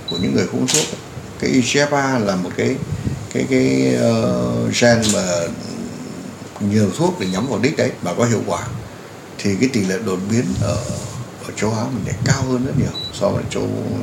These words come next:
Thế thì mình sau cái khuyến cáo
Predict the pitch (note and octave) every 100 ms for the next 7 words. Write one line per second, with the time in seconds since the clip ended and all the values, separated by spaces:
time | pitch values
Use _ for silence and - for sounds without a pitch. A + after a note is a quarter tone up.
0 | G2+ - - D3 A2+ G2 G#2 G2+ A2+ A2
1 | A2 G#2+ G#2 A#2 - - - - - -
2 | C#3+ C#3 D3 D3+ D3 - C#3 - C3 A#2+
3 | D3